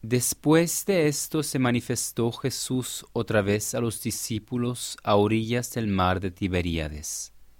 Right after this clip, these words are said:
Se manifestó de esta manera. Estaban juntos Simón Pedro, Tomás, llamado el mellizo, Natanael,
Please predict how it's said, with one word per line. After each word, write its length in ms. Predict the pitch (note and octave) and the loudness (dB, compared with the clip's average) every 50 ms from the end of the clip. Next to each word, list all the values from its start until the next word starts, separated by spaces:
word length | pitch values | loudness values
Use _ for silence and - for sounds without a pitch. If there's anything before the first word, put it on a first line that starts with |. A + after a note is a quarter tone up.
| - - - - - - - - - - | -20 -20 -20 -20 -20 -20 -20 -20 -20 -14
Se 220 | - - - A2+ | -12 -4 -2 2
manifestó 920 | G#2 G#2 G#2 G#2 G2+ - A2+ G2 - - - - B2+ B2+ C#3 C#3+ C#3+ D3+ _ - - | 2 4 2 2 0 -2 -4 -2 -2 -6 -2 -2 0 0 0 0 -2 -6 _ -20 -16
de 240 | - G#2 G#2 G2+ G2 | -12 -4 0 0 0
esta 320 | G2 F#2+ - - - A2+ G#2+ | 0 0 -4 -4 -2 -2 0
manera. 540 | G#2 G2+ F#2+ E2 D2+ D2 D2 C#2+ D2 - - - - - - - - _ - - - - - - - - - - - | 0 0 -2 -2 -4 -6 -8 -10 -12 -14 -20 -20 -20 -20 -20 -20 -20 _ -20 -20 -20 -20 -20 -20 -20 -20 -20 -8 -6
Estaban 420 | G#2+ G2+ - - B2+ B2 C3+ C#3+ | -4 -4 2 2 4 4 4 2
juntos 580 | C#3 - - D3+ D3 D3+ D#3 D#3 - E3+ D#3+ - | 2 -2 0 0 2 2 0 0 -2 -2 -2 -2
Simón 320 | - - D3 C3+ B2 A#2+ | -2 0 0 0 0 -2
Pedro, 680 | - - - A#2 A#2 A#2 B2+ C3 C#3 C#3 C#3 C#3+ C#3+ - _ - | -2 0 2 4 4 4 2 -2 -2 -2 -4 -6 -8 -10 _ -4
Tomás, 720 | - A2+ G2+ F#2+ F#2 G2 A#2 - - - - - - - - - - | -2 0 2 2 2 0 0 -2 -6 -8 -8 -10 -12 -16 -20 -14 -6
llamado 460 | G2 G2 F2 F2 F2 F2 E2+ F2+ F#2 | -4 -2 0 2 2 2 2 0 0
el 80 | F#2 | 0
mellizo, 680 | F#2+ G#2+ G#2 G2 F#2+ F#2 F2 - - - G#2 G2 G2 G2+ _ _ - - - - - - - - - - - - | 0 -2 -4 -4 -6 -6 -6 -6 -6 -6 -6 -8 -8 -10 _ _ -20 -20 -20 -20 -20 -20 -20 -20 -20 -20 -8 0
Natanael, 920 | A2 A2 G#2+ - B2+ A#2+ A#2+ A#2+ A#2+ A#2+ A#2+ B2+ C#3 D#3+ F3 F3 - | 2 2 4 6 6 6 6 6 4 4 4 2 0 -2 -2 -4 -8